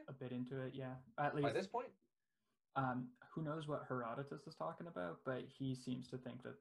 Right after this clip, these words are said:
Speaker 1: they were in India.
Speaker 2: But, okay, we'll take that.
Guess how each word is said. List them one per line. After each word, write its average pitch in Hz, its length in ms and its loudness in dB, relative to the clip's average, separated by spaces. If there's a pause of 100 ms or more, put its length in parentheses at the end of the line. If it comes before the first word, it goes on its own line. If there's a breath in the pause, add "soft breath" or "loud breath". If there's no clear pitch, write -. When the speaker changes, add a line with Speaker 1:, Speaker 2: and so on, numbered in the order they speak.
(120)
Speaker 1:
they 127 100 0
were 120 160 -4
in 127 180 -6
India. 135 300 -6 (920)
Speaker 2:
But, - 120 2 (140)
okay, 131 180 2
we'll 120 120 4
take 117 220 -2
that. - 200 -4